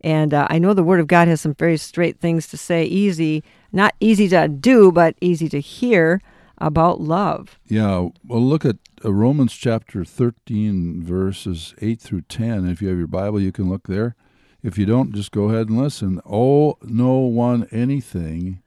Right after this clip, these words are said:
Speaker 2: except to love one another.
Speaker 1: Mm-hmm.
Speaker 2: For he who loves another has fulfilled the law.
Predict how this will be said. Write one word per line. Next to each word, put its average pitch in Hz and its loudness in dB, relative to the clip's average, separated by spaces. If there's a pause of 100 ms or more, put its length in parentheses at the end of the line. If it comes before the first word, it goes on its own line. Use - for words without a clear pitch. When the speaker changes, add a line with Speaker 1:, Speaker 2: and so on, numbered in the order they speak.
(480)
Speaker 2:
except 120 -4
to 113 -2
love 104 0
one 98 -4
another. 92 -4 (120)
Speaker 1:
Mm-hmm. 165 -6
Speaker 2:
For 107 -2
he 165 0
who 156 2
loves 131 -2
another 110 -2
has 104 -4
fulfilled 123 -6
the 117 -8
law. 117 -6